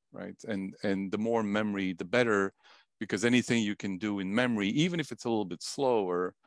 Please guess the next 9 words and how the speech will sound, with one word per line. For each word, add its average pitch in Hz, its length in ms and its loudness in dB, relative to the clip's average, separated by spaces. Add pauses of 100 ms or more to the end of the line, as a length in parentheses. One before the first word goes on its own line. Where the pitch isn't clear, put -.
(600)
but 107 240 -2
you 110 60 2
have 95 200 0
the 98 60 -8
capacity, 113 760 0
gives 98 340 -6
you 98 120 -8
tremendous 113 1120 2
advantages. 101 1120 -2